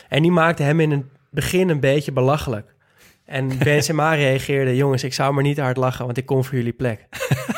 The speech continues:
Speaker 2: Dat is wel heel
Speaker 1: Ja.
Speaker 2: vet.
Speaker 1: En dat was, dat tekende wel... Met, nou, het zette gewoon meteen zijn voet tussen de deur.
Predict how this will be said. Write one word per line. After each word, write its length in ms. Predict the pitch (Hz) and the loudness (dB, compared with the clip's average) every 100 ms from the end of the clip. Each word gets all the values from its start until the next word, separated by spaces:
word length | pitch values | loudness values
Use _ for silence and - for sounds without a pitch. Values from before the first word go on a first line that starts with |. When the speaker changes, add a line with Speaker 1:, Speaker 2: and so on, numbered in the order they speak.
| 659 605 605 | -2 -4 -4
Speaker 2:
Dat 200 | 135 117 | 2 2
is 100 | 104 | 2
wel 120 | 101 104 | 2 4
heel 80 | 151 | 4
Speaker 1:
Ja. 180 | 143 | 2
Speaker 2:
vet. 300 | 110 90 - - - | 0 -4 -8 -20 -4
Speaker 1:
En 180 | 147 151 | 0 2
dat 180 | 147 151 | 2 2
was, 220 | 160 147 | 0 0
dat 220 | 147 143 | 0 0
tekende 680 | - 143 165 165 143 127 123 - | 2 2 2 0 2 0 0 -4
wel... 220 | 127 123 | 0 2
Met, 200 | 127 135 | 0 0
nou, 140 | 127 98 | -4 -4
het 280 | 101 104 - | -10 -10 -8
zette 200 | 120 131 | -8 -6
gewoon 220 | - 123 | -2 0
meteen 320 | 131 135 131 | 2 4 4
zijn 140 | 131 131 | 2 0
voet 160 | 151 | 0
tussen 280 | 139 131 131 | 2 0 -2
de 80 | 120 | -4
deur. 320 | 117 117 185 | -4 -4 -4